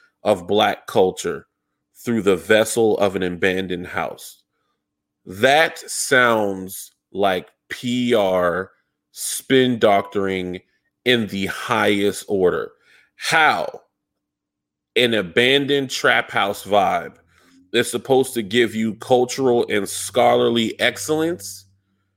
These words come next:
is beyond me. And then, and here's the thing that really is crazy about it, right?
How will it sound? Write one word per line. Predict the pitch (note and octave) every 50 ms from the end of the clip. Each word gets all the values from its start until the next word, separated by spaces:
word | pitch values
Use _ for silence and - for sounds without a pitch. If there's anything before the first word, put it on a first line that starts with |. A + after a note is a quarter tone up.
| _ _ _ _ _ _ -
is | D3 D3+ C#3+ A2+ G2
beyond | F#2+ F2 B2+ B2+ A#2+ A#2 A#2 A#2 B2 B2+ C3 C3 B2+ A2+ A2
me. | A2+ A#2 G#2 E2+ E2 _ - - _ _ -
And | C#3 D3 C#3+ D#3+
then, | G3 G#3 F#3+ F3+ E3 D#3+ E3 - _ _ _ _ _ _ -
and | F#3 F#3 -
here's | - B3+ D4 D#4+ C4+ A3
the | G#3 F3
thing | - F#3 F3+ F3 E3
that | D3+ B2+ A#2
really | A#2+ A2+ A#2+ C#3+ D3 D3+ C#3+ C#3 C3 B2
is | A2 -
crazy | - - D3+ D3+ C#3+ B2+ G#2+ G#2+ G#2+
about | F#2 F#2 F2 F2 F2
it, | -
right? | F2 F#2+ G#2 A#2+ A2+